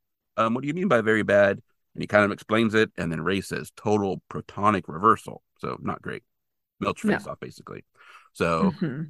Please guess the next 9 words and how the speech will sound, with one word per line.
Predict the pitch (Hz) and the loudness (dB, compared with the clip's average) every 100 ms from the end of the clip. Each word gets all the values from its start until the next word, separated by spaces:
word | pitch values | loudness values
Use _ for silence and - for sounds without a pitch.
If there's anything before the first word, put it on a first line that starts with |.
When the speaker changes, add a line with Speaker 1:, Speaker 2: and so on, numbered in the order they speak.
| - | 4
Speaker 1:
they | 196 | 4
shoot | - 180 190 | 4 0 -2
Slimer | - 151 160 151 | 2 4 6 6
a | |
couple | - 151 151 | 6 2 2
times | 127 135 139 135 - | 2 6 6 4 -2
and | 95 | 0
miss | 95 110 135 | 2 2 4
him. | 117 117 | 4 2